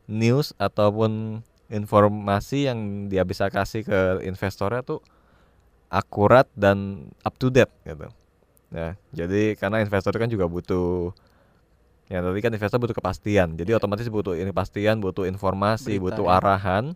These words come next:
Speaker 1: Ya, kalau sekuritasnya bisa kasih itu semua, itu akan jadi nilai tambah lagi buat investor, semakin meyakinkan dia untuk buka rekening di situ.
Speaker 2: Jadi yang pertama tadi fee, yang kedua
Speaker 1: Fee,
Speaker 2: aplikasi,
Speaker 1: aplikasi,
Speaker 2: yang ketiga
Speaker 1: dan
Speaker 2: news.
Speaker 1: news,
Speaker 2: Oke,
Speaker 1: ya.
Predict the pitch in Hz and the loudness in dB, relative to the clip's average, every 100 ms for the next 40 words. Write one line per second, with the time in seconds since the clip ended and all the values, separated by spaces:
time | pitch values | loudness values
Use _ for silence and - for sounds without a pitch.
0 | - _ - 87 85 85 90 95 95 95 | -14 _ -6 -4 -2 -4 -4 -4 -4 -4
1 | 101 95 95 - 95 98 82 90 104 98 | -6 -6 -8 -8 -6 -4 -4 -4 -4 -2
2 | 101 104 123 113 123 110 95 85 85 85 | -2 -2 -2 0 -2 -4 -2 -2 -2 -2
3 | 85 90 85 92 90 95 110 110 85 71 | -4 -4 -2 0 0 0 -2 -4 -4 -4
4 | 85 85 - 78 80 - 87 87 - 98 | -6 -8 -6 -6 -6 -10 -6 -4 -2 0
5 | 95 82 - 90 90 90 113 101 117 - | 0 -2 -4 -4 -2 0 0 2 0 0
6 | _ _ _ - _ _ _ _ _ _ | _ _ _ -20 _ _ _ _ _ _
7 | 90 - 90 - _ 87 87 87 92 92 | -4 2 2 0 _ -8 -6 -6 -6 -8
8 | 92 - - 82 87 - 80 69 - - | -12 -16 -12 -10 -10 -6 -4 -4 -10 -18
9 | - 135 143 151 143 156 156 160 - 143 | -12 -6 -4 -4 -2 0 -2 -4 -6 -8
10 | 196 - _ - 131 - - - 127 139 | -8 -12 _ -12 -8 -2 0 0 0 -2
11 | 127 120 165 92 90 90 87 80 - 92 | -4 -4 -2 0 2 0 0 -2 -4 -4
12 | 98 131 90 92 113 151 131 117 98 92 | -2 2 6 6 6 2 -2 -6 -2 4
13 | 101 98 90 78 - 117 76 64 107 | 6 6 4 0 -4 -4 -4 -6 -10